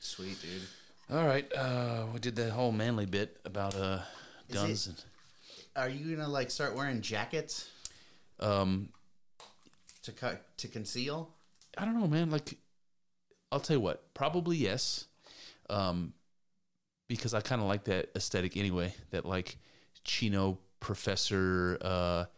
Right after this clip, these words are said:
Speaker 2: patches on the sleeves coat.
Speaker 1: <laughs>
Speaker 2: Maybe he's wearing a button down underneath it, but maybe it's a t-shirt.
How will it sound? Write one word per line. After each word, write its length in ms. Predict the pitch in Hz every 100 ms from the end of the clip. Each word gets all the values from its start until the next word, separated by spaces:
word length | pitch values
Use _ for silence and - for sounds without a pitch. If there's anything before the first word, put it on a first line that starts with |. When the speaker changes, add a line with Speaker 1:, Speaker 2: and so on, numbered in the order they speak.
| -
Speaker 2:
patches 400 | - 98 - 98
on 100 | 98
the 80 | 95
sleeves 460 | - 95 95 95 -
coat. 400 | - 95 95 - - 110
Speaker 1:
<laughs> 220 | 117 98
Speaker 2:
Maybe 260 | 104 117 110
he's 180 | 107 104
wearing 180 | 107 104
a 40 |
button 240 | 101 87
down 200 | 110 107
underneath 320 | 104 101 104 107
it, 100 | 95
but 100 | 208
maybe 280 | 143 90
it's 140 | 87 -
a 40 |
t-shirt. 480 | - 95 - 92 95